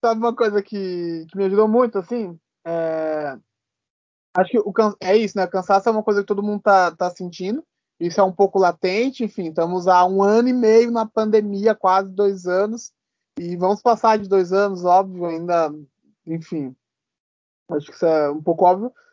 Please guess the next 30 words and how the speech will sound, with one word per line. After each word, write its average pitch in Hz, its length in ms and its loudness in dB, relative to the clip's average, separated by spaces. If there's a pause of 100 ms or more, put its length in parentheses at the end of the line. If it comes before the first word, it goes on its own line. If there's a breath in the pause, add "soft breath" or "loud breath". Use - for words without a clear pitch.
(520 soft breath)
É, 175 540 -2
e 214 160 4
aí, 226 260 4
uma 285 140 2
das 254 140 2
coisas 254 200 -2
que - 80 -10
me 240 100 0
ajudou 220 280 4
muito 233 800 0
a, 190 260 2
a - 20 2
me 208 320 -4 (160)
conectar 214 600 0
com 226 160 -2
outras 202 400 -2
coisas 202 760 0 (220)
foi 220 500 0 (560)
eu 214 140 2
me 240 160 0
abrir 233 500 0
pra 262 200 0
coisas 240 560 0
que 247 100 -8
eu 233 80 -2
tinha 226 560 -4
de, 175 400 -4 (400)
um 196 100 -2
certo 214 320 2
preconceito, 214 920 2